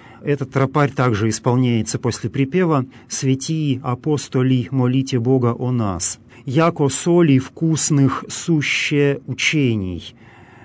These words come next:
Достаточно сложная для понимания фраза. «Соли» — множественное число слова «соль», ну, употребление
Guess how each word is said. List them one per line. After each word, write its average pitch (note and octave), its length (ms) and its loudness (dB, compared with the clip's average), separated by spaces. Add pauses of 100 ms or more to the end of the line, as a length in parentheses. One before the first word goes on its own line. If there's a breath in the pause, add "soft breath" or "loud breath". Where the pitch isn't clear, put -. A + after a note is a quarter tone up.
(140 loud breath)
Достаточно B2 640 0
сложная A2+ 600 2
для A2 280 0
понимания A2 880 0
фраза. B2+ 580 -2 (480 loud breath)
«Соли» — D#3 800 0 (440 loud breath)
множественное C3+ 920 2
число C#3 420 0
слова C3+ 380 0
«соль», F#3+ 500 0 (520 loud breath)
ну, C#3+ 280 -2
употребление C#3 920 2